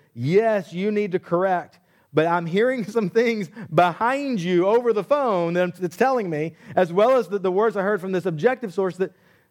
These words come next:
that she's got some things that she's gotta fix too, that you guys are not going to have this marriage healthy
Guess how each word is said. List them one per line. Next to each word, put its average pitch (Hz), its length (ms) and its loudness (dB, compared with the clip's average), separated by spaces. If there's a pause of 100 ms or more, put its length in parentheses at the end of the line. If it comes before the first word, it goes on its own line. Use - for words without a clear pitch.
(160)
that 190 120 2
she's 285 460 0
got 254 160 0
some 240 120 -4
things 233 200 -2
that 202 60 -10
she's 262 260 -2
gotta 220 160 2
fix 214 240 -2
too, 262 160 -2
that 214 140 -6
you 247 100 -2
guys 240 180 2
are 220 80 -2
not 220 200 -2
going 220 240 0
to 196 60 -2
have 202 200 0
this 196 180 0 (200)
marriage 214 480 2
healthy 208 460 0